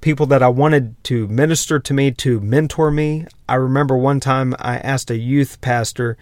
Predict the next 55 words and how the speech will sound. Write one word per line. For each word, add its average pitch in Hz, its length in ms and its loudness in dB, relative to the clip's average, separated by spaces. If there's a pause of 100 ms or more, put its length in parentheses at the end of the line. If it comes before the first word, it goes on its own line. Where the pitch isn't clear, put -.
to 117 540 2
mentor 135 520 2
me 113 260 -2
and 110 140 -4
to 117 80 -6
guide 123 380 2
me, 110 220 -4 (260)
and 110 200 -4
he 139 120 0
said 131 240 0
that 113 120 -4
he 131 60 0
was 123 160 -2
gonna 117 180 -2
pick - 260 -6
five 131 520 2
people 120 540 -4 (140)
in 110 460 -6 (160)
the 127 80 -2
youth 139 300 0
group 113 260 -2
to 123 120 -4
do 139 200 2
that. 107 240 -2
And 110 120 -4
I 117 140 0
told 135 400 2
him, 117 180 -2
I 110 60 -2
went 123 220 -2
up 131 140 -6
to 127 140 -2
him 120 120 -4
and 107 120 -6
I 104 80 -4
said, 107 380 -6 (220)
"Pastor, 123 440 0
I've, 110 280 -6 (100)
I've 113 200 -6
had 117 360 -2 (100)
a 120 100 -8
lot 113 220 0
of 151 100 0
things 147 240 -4
happen 131 260 0
to 127 60 -2
me 123 120 -2
in 120 80 -2
my 113 60 -2
life, 113 440 -4 (280)
but 120 120 -8
I 113 40 -2
really 123 320 0
feel 127 240 0
that, 113 300 -6